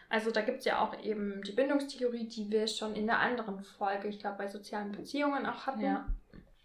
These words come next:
Speaker 1: Äh, wo es dann eben darum geht, ist man eher sicher gebunden oder eher unsicher gebunden auch. Und gerade ja, sicher gebundene Menschen, die kriegen das ganz gut auch hin,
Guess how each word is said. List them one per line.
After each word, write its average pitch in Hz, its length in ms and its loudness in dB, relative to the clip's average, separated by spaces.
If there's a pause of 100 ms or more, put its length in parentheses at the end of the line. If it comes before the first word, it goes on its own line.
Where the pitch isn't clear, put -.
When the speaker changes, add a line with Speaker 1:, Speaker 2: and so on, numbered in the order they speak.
(440)
Speaker 1:
Äh, 220 220 8
wo 226 60 6
es 233 80 6
dann 233 140 4
eben 226 200 4
darum 214 320 4
geht, 220 200 0
ist 220 140 -8
man 214 120 0
eher 202 500 2
sicher 262 280 2
gebunden 247 520 4
oder 208 200 -2
eher 196 420 -2
unsicher 285 400 0
gebunden 247 480 -2
auch. 214 320 2 (420)
Und 226 420 0
gerade 233 360 8 (680)
ja, 220 480 4
sicher 262 320 2
gebundene 247 400 4
Menschen, 233 360 0
die 220 80 -4
kriegen 247 300 -2
das 226 140 -4
ganz 226 260 -2
gut 269 200 -2
auch 208 200 0
hin, 220 340 4